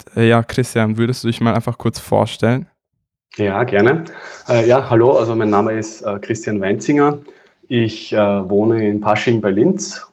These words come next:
Speaker 2: und, äh, ich arbeite im Finanzministerium, äh, in einer Abteilung, die Predictive Analytics Competence Center heißt. Äh, wir kürzen das P A C C ab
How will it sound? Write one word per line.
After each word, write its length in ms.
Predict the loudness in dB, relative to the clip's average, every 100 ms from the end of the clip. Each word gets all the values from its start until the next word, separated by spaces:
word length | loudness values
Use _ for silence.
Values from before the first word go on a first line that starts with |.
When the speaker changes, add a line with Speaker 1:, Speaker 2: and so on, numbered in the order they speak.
| _
Speaker 2:
und, 680 | -4 -2 0 0 -2 -2 0
äh, 200 | 2 2
ich 240 | -4 -4
arbeite 360 | 0 2 2 2
im 180 | 2 2
Finanzministerium, 1300 | 0 -2 0 0 0 2 4 4 4 2 0 -4 -6
äh, 260 | -4 -2 -2
in 80 | 0
einer 200 | 2 0
Abteilung, 580 | 0 0 0 0 -2 -4
die 400 | -4 -2 0 -2
Predictive 760 | -4 -4 -4 0 0 2 0
Analytics 520 | -2 -4 -6 -8 -4
Competence 560 | -2 0 0 0 0 -2
Center 360 | -4 0 0
heißt. 400 | 2 2 0 -6 -20 -20 -20 -20 _
Äh, 200 | -2 0
wir 220 | 2 2 2
kürzen 340 | 0 2 2
das 180 | 2 0
P 140 | 0
A 80 | 0
C 160 | -2 0
C 220 | 2 4
ab 280 | 2 0